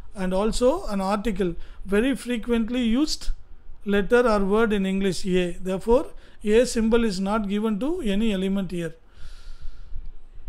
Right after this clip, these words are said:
And second one, gold, Latin name is aurum.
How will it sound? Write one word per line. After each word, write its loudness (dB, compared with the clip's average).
And -4
second 2
one, 4
gold, 6
Latin 2
name 2
is 0
aurum. 2